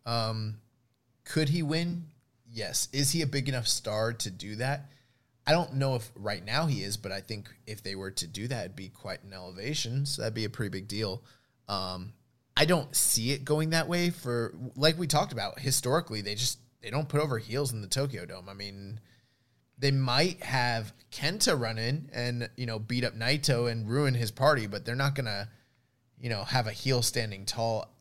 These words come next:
with, with, you know, the I W G P title. They just, they don't do that. So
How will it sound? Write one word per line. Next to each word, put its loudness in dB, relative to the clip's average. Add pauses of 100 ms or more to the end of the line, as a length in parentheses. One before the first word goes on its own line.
(140)
with, -6 (220)
with, -4 (260)
you -4
know, -6
the -8
I 0
W -2
G -6
P -10
title. 2
They -4
just, 0
they 2
don't -2
do -2
that. -10 (380)
So 2